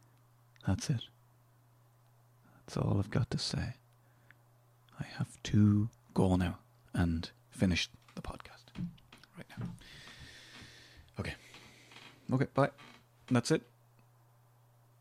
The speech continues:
Thank you. Thank you very much for listening. Uh, hope you're well. Keep well. Stay well. Can't sign off the fucking podcast.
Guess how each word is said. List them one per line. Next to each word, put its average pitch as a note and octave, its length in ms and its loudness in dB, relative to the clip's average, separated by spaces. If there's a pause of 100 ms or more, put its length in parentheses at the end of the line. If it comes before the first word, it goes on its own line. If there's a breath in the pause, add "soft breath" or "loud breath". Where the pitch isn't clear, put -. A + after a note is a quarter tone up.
(120)
Thank A#2 360 2
you. F#3 280 8 (200)
Thank C#3 220 2
you B2+ 80 4
very B2+ 160 6
much B2 220 4
for - 80 2
listening. D#3+ 480 2
Uh, A2 480 4
hope B2+ 160 2
you're A2+ 100 6
well. D3+ 540 4
Keep - 240 0
well. A#2 180 4
Stay B2 300 6
well. A2 400 6 (720 soft breath)
Can't G#2+ 320 -4 (320)
sign G#2 420 -8
off G2+ 220 -8
the - 60 -18
fucking - 500 -14
podcast. A#2 640 -10